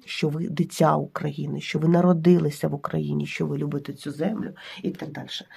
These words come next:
Це, е, має значення, тому що, наприклад, е, ворог або їх там, е,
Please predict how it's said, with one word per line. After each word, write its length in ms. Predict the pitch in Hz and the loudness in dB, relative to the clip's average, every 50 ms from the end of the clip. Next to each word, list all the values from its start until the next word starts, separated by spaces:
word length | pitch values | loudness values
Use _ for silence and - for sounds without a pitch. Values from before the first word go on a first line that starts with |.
| - - - | -20 -20 -14
Це, 140 | - - 180 | -6 -4 -2
е, 300 | 170 156 151 151 - 151 | -2 -2 -4 -6 -6 -6
має 320 | 147 147 165 165 156 147 | -6 -4 -4 -4 -4 -6
значення, 480 | 143 156 175 202 247 - - 185 160 151 - | -6 -6 -4 -4 -4 -4 -4 -6 -6 -6 -6
тому 220 | - 156 151 156 | -6 -6 -4 -4
що, 200 | 151 - - 156 | -6 -4 -4 -2
наприклад, 560 | 156 147 - - 165 - - 156 143 - - - | -2 -2 -2 -4 -8 -4 -2 -4 -4 -4 -8 -6
е, 60 | - | -4
ворог 640 | 139 143 135 139 143 151 175 214 247 240 190 - - - - - - - - - - | -2 -2 -2 -2 0 2 4 4 4 4 2 -2 -4 -12 -14 -14 -12 -12 -12 -10 -2
або 380 | - 151 151 156 156 160 156 | 0 0 0 2 2 2 2
їх 260 | 151 151 165 156 156 - | 4 4 4 2 2 0
там, 280 | - 147 139 139 139 | -4 -2 0 0 0
е, 40 | - | 0